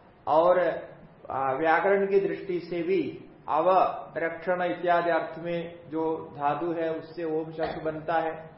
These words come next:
उसका कुछ शब्दार्थ होता है, रक्षण आदि से शब्दार्थ मिलता है।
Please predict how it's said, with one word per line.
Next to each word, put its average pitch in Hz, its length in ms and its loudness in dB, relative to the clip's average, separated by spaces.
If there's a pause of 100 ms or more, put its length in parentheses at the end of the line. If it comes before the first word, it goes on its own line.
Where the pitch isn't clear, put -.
उसका 165 240 -4
कुछ 165 220 -8
शब्दार्थ 156 540 0
होता 151 240 -2
है, - 220 -4 (280)
रक्षण 156 340 -4
आदि 135 300 -6
से 151 120 -12
शब्दार्थ 135 540 -6
मिलता - 280 -14
है। - 160 -20